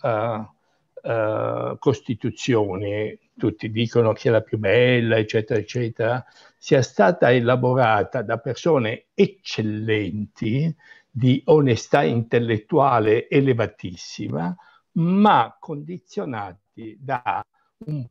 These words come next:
periodo terribile della loro vita? Pertanto hanno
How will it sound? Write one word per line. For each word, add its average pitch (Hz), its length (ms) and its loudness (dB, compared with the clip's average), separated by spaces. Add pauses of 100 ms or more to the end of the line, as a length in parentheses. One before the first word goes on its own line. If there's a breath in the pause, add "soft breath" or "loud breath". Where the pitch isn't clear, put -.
periodo 143 680 -2
terribile 113 760 -4
della 110 280 -4
loro 104 320 -10
vita? 104 720 -10 (560)
Pertanto 117 1300 0
hanno 151 600 -2